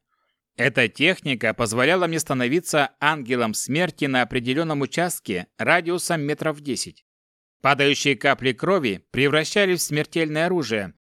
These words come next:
скорость которого я мог с легкостью менять. Вот только воспользовавшись этой техникой, я не буду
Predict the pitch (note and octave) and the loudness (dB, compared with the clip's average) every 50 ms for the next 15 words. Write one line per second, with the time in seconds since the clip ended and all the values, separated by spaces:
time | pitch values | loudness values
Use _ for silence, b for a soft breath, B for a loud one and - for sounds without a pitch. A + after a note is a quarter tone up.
0 | _ _ _ - - - - C3+ D3+ D#3 D3+ C#3 - - C3 A#2 - F#3 G#3 G3 | _ _ _ -16 -12 -6 0 2 2 2 2 0 0 -2 -2 -2 0 0 0 2
1 | F3+ C3+ B2 A2 G#2 - _ - G#2+ B2 D3+ E3+ F3+ F3+ F3 - - C#3+ D3 D3+ | 2 2 2 0 0 -2 _ -4 0 0 2 2 2 -2 -4 -4 -2 -2 -2 -2
2 | - - E3 C#3 - - C#3 C#3+ D3+ D3 B2+ F#2+ E2 - - _ _ _ _ _ | -4 -6 -8 -8 -6 -6 -6 -4 -4 -2 -4 -4 -4 -8 -16 _ _ _ _ _
3 | _ _ _ _ _ _ _ - G2 A2 C3 A#2+ - D#3+ D#3 - - D3 C3+ C#3+ | _ _ _ _ _ _ _ -8 -4 -4 -4 -2 0 -2 -2 0 0 0 0 0
4 | C#3+ - - F3+ F3+ F3 D3 C3 C3+ C3 B2+ B2 - - C3 A2+ - - - B2 | -2 -4 -2 -2 0 0 0 0 0 0 0 0 -2 -4 -6 -6 -6 -4 -6 -6
5 | G#2+ - A2+ G#2+ G2 - F3 F#3+ E3+ - - B2 G#2 - F#2+ F2 E2 - _ _ | -2 -2 -2 -2 -2 0 0 -2 -2 -2 -8 -10 -8 -6 -6 -6 -8 -8 _ _
6 | _ _ _ _ _ _ - G2 G#2 - E3+ G3 G3 G3 F#3 G3+ A3 G3 F#3+ | _ _ _ _ _ _ -6 0 2 2 2 2 2 0 0 0 0 2 2